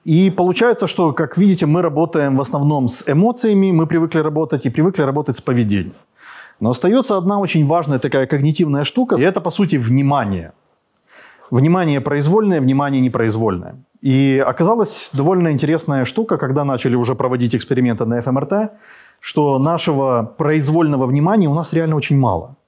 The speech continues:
То есть, по большей части, мы с вами отвлекаемся, казалось бы, даже на какие-то разумные вещи,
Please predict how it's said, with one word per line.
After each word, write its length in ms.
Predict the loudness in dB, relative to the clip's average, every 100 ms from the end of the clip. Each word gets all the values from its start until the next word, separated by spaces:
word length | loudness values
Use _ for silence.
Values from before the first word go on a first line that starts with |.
| _ _ _ _ _
То 60 | -4
есть, 100 | -2
по 80 |
большей 300 | 0 0 0
части, 380 | -2 0 -2 0
мы 200 | 2 2
с 100 | 0
вами 320 | -2 0 0 0
отвлекаемся, 720 | -2 -2 0 0 0 -2 -2
казалось 420 | -2 0 0 0
бы, 100 | -2
даже 320 | -2 -2 0
на 100 | -2
какие-то 360 | -4 -4 -2 0
разумные 680 | 0 0 2 2 2 2
вещи, 480 | 2 2 0 -6 -10